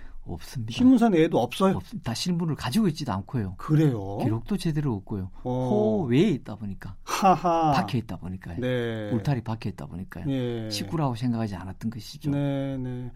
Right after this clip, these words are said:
Speaker 2: 이 영어로도 그냥 뉴스페이퍼 엑스트라.
Speaker 1: 예, 그냥
Speaker 2: 그렇더라고요.
Speaker 1: 엑스트라라고 합니다.
Speaker 2: 어.
Speaker 1: 엑스트라 에디션 또는
Speaker 2: 네.
Speaker 1: 엑스트라 이렇게 부릅니다.
Speaker 2: 보통 한 면 찍었죠?
Speaker 1: 어, 뒤에 말씀을 드리겠지만요.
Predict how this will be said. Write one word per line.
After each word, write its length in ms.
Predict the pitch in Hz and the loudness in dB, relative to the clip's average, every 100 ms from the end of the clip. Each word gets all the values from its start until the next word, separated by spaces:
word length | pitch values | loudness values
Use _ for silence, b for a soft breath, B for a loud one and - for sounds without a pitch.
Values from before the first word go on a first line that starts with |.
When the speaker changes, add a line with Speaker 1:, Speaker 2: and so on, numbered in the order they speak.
| b | b
Speaker 2:
이 100 | 247 | 2
영어로도 480 | 180 202 247 226 233 | 6 6 6 4 2
그냥 300 | 202 226 190 | 2 0 0
뉴스페이퍼 800 | 185 226 - 240 240 - 240 240 | -2 -2 0 0 0 -2 -4 -4
엑스트라. 600 | 202 226 - - 262 117 - | -6 -6 -8 0 2 0 2
Speaker 1:
예, 160 | 160 151 | 2 2
그냥 220 | 165 170 | 0 2
Speaker 2:
그렇더라고요. 240 | 160 262 | 2 4
Speaker 1:
엑스트라라고 360 | 247 180 147 113 | 4 4 2 0
합니다. 400 | 95 95 92 - - | -4 -4 -8 -12 -2
Speaker 2:
어. 80 | 127 | 0
Speaker 1:
엑스트라 380 | 247 233 160 | 2 2 0
에디션 500 | 110 113 117 117 92 98 | 0 0 0 -2 -4 -4
또는 160 | 120 104 | -8 -4
Speaker 2:
네. 80 | |
Speaker 1:
엑스트라 440 | 120 120 101 120 - - - - | -4 -4 -6 -8 -10 -18 -14 -10
이렇게 200 | 113 - - | -10 -12 -14
부릅니다. 200 | 135 208 | -4 -2
Speaker 2:
보통 220 | 202 277 | 2 2
한 260 | - 311 359 | 4 6 10
면 220 | 302 240 | 10 8
찍었죠? 480 | 233 190 156 - - b b b b b b b b b b b - - - - - | 4 2 2 -4 -10 b b b b b b b b b b b -20 -20 -20 -20 -2
Speaker 1:
어, 380 | 127 123 127 127 127 | 2 4 4 2 2
뒤에 200 | 160 190 | 4 6
말씀을 400 | 139 139 175 156 | 4 0 0 2
드리겠지만요. 880 | 139 139 127 135 117 113 107 87 | 2 2 0 0 0 0 0 -4